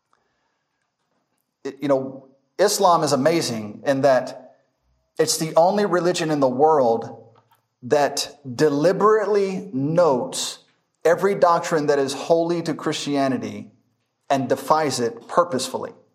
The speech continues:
Jesus died on the cross. Jesus did not die on the cross.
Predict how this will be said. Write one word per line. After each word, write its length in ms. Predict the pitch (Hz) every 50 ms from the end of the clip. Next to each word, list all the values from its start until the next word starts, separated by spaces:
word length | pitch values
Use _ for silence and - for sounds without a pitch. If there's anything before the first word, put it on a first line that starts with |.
| _ _ _ _ _ _ _ _ _ _ _ _ _ _ _ _ _ _ _ _ _ _ _ _ _ _
Jesus 340 | 117 117 147 160 139 160 156 -
died 160 | 175 156 151
on 100 | 151 147
the 60 | 147
cross. 520 | 139 - 165 160 151 117 98 - - - -
Jesus 380 | 120 120 143 135 110 131 131 -
did 240 | - 135 131 117
not 380 | 127 127 139 147 143 143 - 139
die 140 | 143 135 131
on 100 | 135 131
the 80 | 131
cross. 480 | 123 - 131 117 98 - - - - -